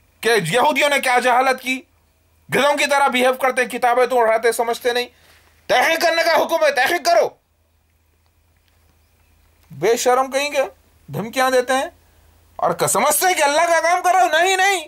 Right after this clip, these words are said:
शैतान बहरूपिया हो, मुनाफिकीन हो, आप लोग जहालत वाले हो, जाहिलत में कर रहे हो। और अल्लाह ताला फरमाता है कुरान में, जो जाहिल लोग होते हैं, जो बदतरीन लोग हैं, ये वो जो, अ, जाहिलीन हैं, जो अपनी अकल को इस्तेमाल नहीं करते।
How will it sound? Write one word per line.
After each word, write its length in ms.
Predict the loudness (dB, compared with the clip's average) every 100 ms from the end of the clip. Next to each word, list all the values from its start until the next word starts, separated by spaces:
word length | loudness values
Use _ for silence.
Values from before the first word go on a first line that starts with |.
| -16 _ _
शैतान 520 | -6 -2 0 0 0
बहरूपिया 480 | 0 0 0 0 2
हो, 100 | 2
मुनाफिकीन 560 | 0 -2 -2 -4 -4 -2
हो, 100 | 0
आप 180 | 0 -4
लोग 120 | -4
जहालत 360 | 0 0 0 -2
वाले 180 | -2 -2
हो, 240 | -6 -8 _ _ _ _ -4
जाहिलत 600 | 0 2 0 -2 -8 -8
में 120 | -6
कर 140 | -2
रहे 120 | 0 2
हो। 60 |
और 60 | 2
अल्लाह 240 | 0 0
ताला 200 | 0 0
फरमाता 400 | -2 -2 -2 0
है 80 | 0
कुरान 240 | 0 -2
में, 140 | -2 -4
जो 100 | -2
जाहिल 300 | 0 0 0
लोग 160 | -2
होते 260 | -2 -2 -2
हैं, 140 | -2
जो 240 | 0 0 -2 -10 -6
बदतरीन 500 | -4 0 0 0 -2
लोग 200 | 0 0
हैं, 120 | 0 -2
ये 160 | -2
वो 200 | 0 0
जो, 240 | 0 -2 -4 -8 -20 -20 -12 -2
अ, 420 | 0 2 2 0
जाहिलीन 560 | -2 0 0 0 -4 -6
हैं, 260 | -6 -10 -16 _ _ _ -20 _ -12
जो 220 | -2 0
अपनी 300 | 0 -2 -4
अकल 240 | -2 -2 -4
को 100 | -4
इस्तेमाल 380 | -4 -2 0
नहीं 220 | -2 -4 -4
करते। 340 | -6 -8